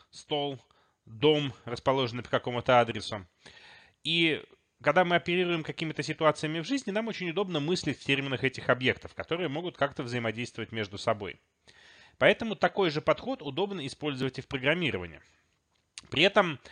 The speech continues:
э, например, если мы посмотрим множество различных домов, все они являются в чем-то похожими, и поэтому общие свойства домов, такие как цвет,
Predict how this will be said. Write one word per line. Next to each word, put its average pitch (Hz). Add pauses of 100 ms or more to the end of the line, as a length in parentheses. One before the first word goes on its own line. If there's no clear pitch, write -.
(440)
э, 120
например, 156
если 175
мы 151
посмотрим 139 (100)
множество 127
различных 120 (400)
домов, 110 (440)
все -
они 226
являются 160
в -
чем-то 143
похожими, 95 (240)
и 117
поэтому 135
общие 165
свойства 110
домов, 104 (240)
такие 107
как -
цвет, 156